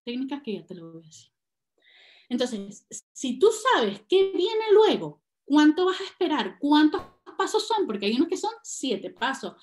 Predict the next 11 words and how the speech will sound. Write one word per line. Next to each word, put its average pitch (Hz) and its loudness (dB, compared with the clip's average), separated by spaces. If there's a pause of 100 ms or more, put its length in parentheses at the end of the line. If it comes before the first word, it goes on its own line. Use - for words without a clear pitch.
(320)
hay 294 2
otros 359 -4
que 427 -2
son, 466 -4 (580)
mi, 240 2
mi, 226 0 (120)
<clears throat> - -4
mi 220 -6
trabajo 208 -2
actual 403 -2
fue... 220 -6